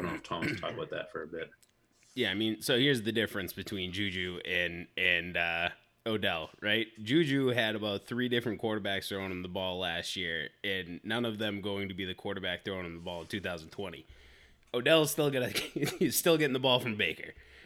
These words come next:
Speaker 2: which to me
Speaker 1: True.
Speaker 2: is, is a, is a big issue. That offense seems dysfunctional. They spent a ton of money to, to, to get that team off the ground, and Baker fell on his face, and the only time that Baker could,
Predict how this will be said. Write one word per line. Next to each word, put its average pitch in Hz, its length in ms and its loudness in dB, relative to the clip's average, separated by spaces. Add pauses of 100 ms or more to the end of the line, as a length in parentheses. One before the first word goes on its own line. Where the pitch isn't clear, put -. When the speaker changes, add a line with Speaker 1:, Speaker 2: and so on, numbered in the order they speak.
Speaker 2:
which 110 360 0
to 127 100 0
me 151 340 8
Speaker 1:
True. 135 160 6
Speaker 2:
is, 123 140 2
is 120 280 4
a, 113 220 0
is 110 140 2
a 107 40 -4
big 113 220 2
issue. 90 380 0 (480)
That 113 240 2
offense 135 480 4
seems 110 340 0
dysfunctional. 127 920 0 (340)
They 113 120 4
spent - 380 0
a 90 60 -6
ton 170 340 2
of 156 60 6
money 127 500 4 (280)
to, 120 260 2
to, 104 300 0 (100)
to 104 120 -2
get 117 340 2
that 135 260 0
team 123 240 0
off 113 200 -2
the 117 80 0
ground, 107 420 0
and 92 200 -6
Baker 110 320 0
fell 127 340 0
on 135 140 2
his 117 160 0
face, 107 460 -2
and 107 160 -2
the - 160 -4
only 160 340 6
time 127 340 0
that 98 200 -2
Baker 110 360 0
could, 95 340 -4